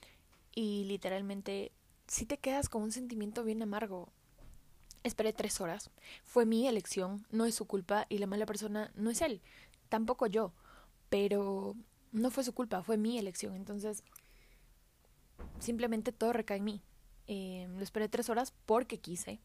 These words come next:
porque pude haberme ido. Y no funcionó, no funcionó. Eh, y se preguntarán, "¿Se lo dijiste?". La verdad es que tal vez no debía hacerlo y quedarme con eso y ya, pero se lo dije. Y a él no le pareció ni bonito ni gracioso.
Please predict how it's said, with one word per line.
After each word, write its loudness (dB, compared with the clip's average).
porque -2
pude 2
haberme -4
ido. -12
Y 2
no 4
funcionó, -2
no -4
funcionó. -4
Eh, -4
y 0
se 0
preguntarán, -2
"¿Se -4
lo 0
dijiste?". -6
La -6
verdad 2
es 0
que 0
tal 2
vez 4
no 2
debía 4
hacerlo -2
y -2
quedarme -4
con -6
eso -4
y -2
ya, -6
pero -4
se -12
lo -10
dije. -14
Y 4
a 2
él 0
no 0
le -2
pareció -6
ni 0
bonito -4
ni -2
gracioso. -10